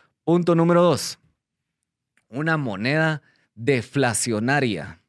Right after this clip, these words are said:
¿Qué es deflación? O sea, ¿o qué es inflación? ¿Alguna vez han escuchado la historia cuando decían, "Ah, es que mis abuelitos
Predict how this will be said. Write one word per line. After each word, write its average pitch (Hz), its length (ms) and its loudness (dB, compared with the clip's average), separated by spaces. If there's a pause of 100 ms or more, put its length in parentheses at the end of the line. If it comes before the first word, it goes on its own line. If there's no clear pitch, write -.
(600)
¿Qué 180 420 0
es 156 320 -2
deflación? 123 1000 -2
O - 40 -18
sea, 98 280 -6
¿o 92 180 -8
qué 127 280 0
es 165 260 -2
inflación? 131 840 -2 (1200)
¿Alguna 180 340 4
vez 208 360 2
han 175 140 0
escuchado 160 420 2
la 170 100 4
historia 180 640 2 (280)
cuando 127 300 0
decían, 151 420 0
"Ah, 208 220 2
es 190 160 2
que 202 120 0
mis 190 240 -2
abuelitos 160 920 0